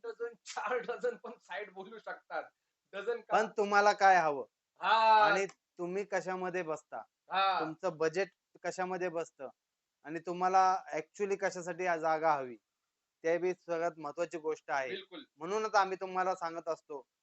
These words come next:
Speaker 2: की आम्ही बुकिंग ऑनलाइन घेत नाही.
Speaker 1: हा.
Speaker 2: आम्ही तुम्हाला प्लॉट व्हिजिट केल्याशिवाय आम्ही कुठल्याही प्रकारचा व्यवहार करत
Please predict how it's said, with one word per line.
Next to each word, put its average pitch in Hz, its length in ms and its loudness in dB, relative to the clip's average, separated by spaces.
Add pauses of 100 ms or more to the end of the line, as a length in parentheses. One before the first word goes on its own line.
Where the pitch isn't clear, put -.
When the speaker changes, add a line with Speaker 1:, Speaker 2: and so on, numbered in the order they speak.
(180)
Speaker 2:
की 170 120 -4
आम्ही 165 320 -4
बुकिंग 175 380 -8
ऑनलाइन 160 500 -6
घेत 139 160 -8 (120)
नाही. 147 340 -12 (220)
Speaker 1:
हा. 175 200 -6 (160)
Speaker 2:
आम्ही 175 380 -4
तुम्हाला 175 500 -2
प्लॉट 170 420 -2
व्हिजिट 160 300 -10 (140)
केल्याशिवाय 151 680 -2 (100)
आम्ही 147 200 -14
कुठल्याही 156 400 -10
प्रकारचा 147 500 -8
व्यवहार 143 380 -4
करत 143 280 -6